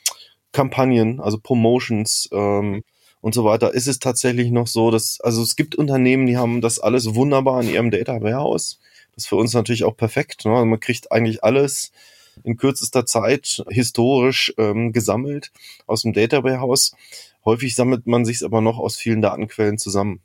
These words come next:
ne? Was natürlich eben auch diese breite Anwendung, ähm, von vorne bis hinten verhindert. Ein schönes Beispiel ist, sind Promotions.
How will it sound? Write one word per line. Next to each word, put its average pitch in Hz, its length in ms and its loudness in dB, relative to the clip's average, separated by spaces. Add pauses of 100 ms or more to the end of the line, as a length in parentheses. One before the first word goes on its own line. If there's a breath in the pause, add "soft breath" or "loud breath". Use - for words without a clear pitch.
ne? 104 140 -6
Was 110 160 2
natürlich 117 520 0
eben 104 200 0
auch 107 140 0
diese 110 440 0 (540 soft breath)
breite 123 400 2
Anwendung, 127 640 2
ähm, 110 360 -2
von 113 200 -2
vorne 113 280 0
bis - 180 -6
hinten 110 260 -6
verhindert. 107 560 -4 (580 soft breath)
Ein - 80 -16
schönes 131 300 0
Beispiel 120 500 2
ist, 110 200 -2
sind 113 220 -2
Promotions. 117 800 -2